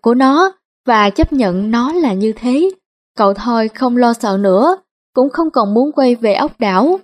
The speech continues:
vì một xế trưa nọ tim cậu bảo rằng nó mãn nguyện rồi. "Dù đôi lúc tôi có phàn nàn," nó nói,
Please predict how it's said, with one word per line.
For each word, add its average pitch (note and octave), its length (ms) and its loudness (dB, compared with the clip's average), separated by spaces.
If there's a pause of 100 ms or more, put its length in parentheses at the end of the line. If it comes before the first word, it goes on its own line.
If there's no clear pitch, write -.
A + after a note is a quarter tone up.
(360)
vì A3+ 240 4
một G3+ 220 0
xế C4+ 260 0
trưa C4+ 240 2
nọ G3 300 2
tim D4+ 280 0
cậu G3+ 200 0
bảo G3+ 260 2
rằng G3+ 300 -2 (460)
nó F#4 140 2
mãn C4+ 300 0
nguyện G#3+ 240 0
rồi. A3 360 2 (720)
"Dù B3+ 300 4
đôi C4+ 180 4
lúc E4+ 180 4 (100)
tôi C#4 180 2
có D#4+ 160 0
phàn A#3 340 -2
nàn," G#3+ 340 -2 (480)
nó C4+ 180 2
nói, D4 400 2